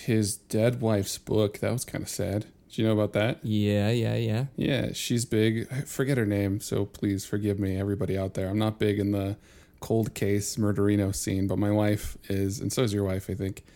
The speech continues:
Speaker 1: And, uh,
Speaker 2: Mm-hmm.
Speaker 1: she wrote a book about the Golden State Killer. Unfortunately, she died, but he helped to finish that up, which was nice of him. But
Speaker 2: Yeah.
Speaker 1: dude does a ton of stuff. Stand-up, movies, shows.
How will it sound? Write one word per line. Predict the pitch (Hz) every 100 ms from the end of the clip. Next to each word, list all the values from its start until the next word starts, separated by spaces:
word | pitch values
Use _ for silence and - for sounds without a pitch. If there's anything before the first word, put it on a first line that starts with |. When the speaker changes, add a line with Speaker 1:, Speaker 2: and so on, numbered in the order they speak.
| - - - -
Speaker 1:
And, | - 117 101
uh, | 101
Speaker 2:
Mm-hmm. | 123
Speaker 1:
she | - 117 113 117 117
wrote | 107 113
a | 107
book | 120 113 107 -
about | 113 92 104 101
the | 107
Golden | 98 104 104 110
State | 107 123 117
Killer. | - 180 104 - - -
Unfortunately, | 104 104 117 - 117 107 107
she | -
died, | 113 95 104
but | -
he | 110
helped | 104 -
to | -
finish | - 101 -
that | 98 98
up, | 123 - -
which | -
was | 110 101
nice | 90 95
of | 90
him. | 98 120 - - - - _ - _ - - - - - -
But | 95 92 - -
Speaker 2:
Yeah. | 160 196 135 - -
Speaker 1:
dude | - 165
does | - 110 117
a |
ton | - -
of | 117
stuff. | - 120 98
Stand-up, | - 101 110 120 -
movies, | 107 107 107 107
shows. | - 101 110 113 -